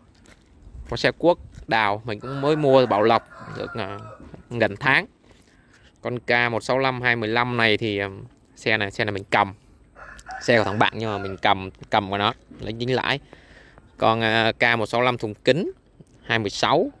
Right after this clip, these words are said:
Mitsu hai lẻ sáu và Vinasuki các bạn.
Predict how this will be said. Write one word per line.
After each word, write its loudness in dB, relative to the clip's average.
Mitsu 4
hai 2
lẻ 0
sáu -2
và 0
Vinasuki 2
các 4
bạn. 2